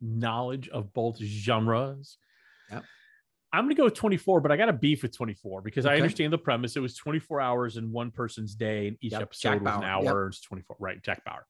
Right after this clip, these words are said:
Speaker 1: I, I really think it would have been funny if for three straight episodes, they just showed him sleeping.
Speaker 2: <laughs>
Speaker 1: That's my prop. That's what I really think should have happened.
Speaker 2: Okay.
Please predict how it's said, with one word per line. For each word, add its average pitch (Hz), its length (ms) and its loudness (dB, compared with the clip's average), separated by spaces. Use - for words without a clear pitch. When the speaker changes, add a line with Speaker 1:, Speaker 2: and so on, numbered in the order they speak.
Speaker 1:
I, - 40 -14
I 135 60 4
really 143 400 8
think 156 260 0
it 147 40 2
would 135 120 4
have 135 60 0
been 139 160 2
funny 107 440 -2
if 123 140 -2
for - 180 -8
three 117 300 -2
straight 123 280 0
episodes, 117 840 -2
they 123 160 -4
just 160 160 -6
showed 196 200 0
him 156 100 -4
sleeping. 110 440 -4
Speaker 2:
<laughs> - 240 -2
Speaker 1:
That's 127 220 2
my 151 140 4
prop. 98 280 2
That's 113 320 0
what 131 160 4
I 127 40 4
really 117 260 0
think 110 200 -6
should 117 120 -8
have 113 80 -8
happened. 87 300 -8
Speaker 2:
Okay. 120 220 -6